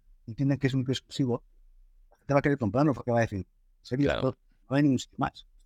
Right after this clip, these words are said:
Speaker 1: Como funciona Wildmail
Speaker 2: Súper.
Speaker 1: para conseguir, no hay ningún sitio más. Eso es lo que tienes que contar.
Speaker 2: Claro.
Speaker 1: Eso es lo que tenemos que contar ahora.
Speaker 2: Total.
Speaker 1: A diferencia de hace diez años, te ponías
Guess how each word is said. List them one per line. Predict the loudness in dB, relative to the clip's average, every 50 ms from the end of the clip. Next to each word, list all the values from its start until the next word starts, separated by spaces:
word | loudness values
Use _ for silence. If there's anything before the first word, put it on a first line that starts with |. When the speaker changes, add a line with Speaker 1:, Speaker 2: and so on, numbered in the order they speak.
| _
Speaker 1:
Como | -6 -4 -4 -4
funciona | _ _ 0 2 4
Wildmail | 4 4 2 2 2 0 0 -2 -8 _ _
Speaker 2:
Súper. | -10 -10 -8 -6 -8 -6 -4
Speaker 1:
para | -2 -2 -2
conseguir, | -2 -4 -4 -4 -4 -4 -4 -4 -8 _ _ _ _ _ _
no | 0 2
hay | 2
ningún | 2 2 0 -4 -8 -14 _ -20 -20 -20 -20 _
sitio | _ _ _ -2
más. | 0 0 0 0 -4 -12 _ _
Eso | _ 0 2 2
es |
lo | 2 2
que | 0 -2
tienes | -4 -6
que | -8 -10
contar. | -16 _ -20 -20 _ -6
Speaker 2:
Claro. | -4 -4 -4 -6 -10 _ _ _ _ _ _
Speaker 1:
Eso | -4
es | 0 2
lo | 2
que | 4
tenemos | 2 2 0
que | 0
contar | -2 0 0 2 2
ahora. | 2 0 0 -2 -4
Speaker 2:
Total. | -6 -8 -6 -6 -8 -8 _ _ _
Speaker 1:
A | -8
diferencia | -6 -4 0 0 0 0 2 2
de | 2 0
hace | 0 0 -2 -4 -4 -4 -10 _ _ _
diez | -4 0 2
años, | 4 4 4 2 0 -4 -8 _ _ _ _ _ _ _ -20 -20 -20 -20 _ _
te | -10 -6
ponías | -2 0 2 2 2 0 -4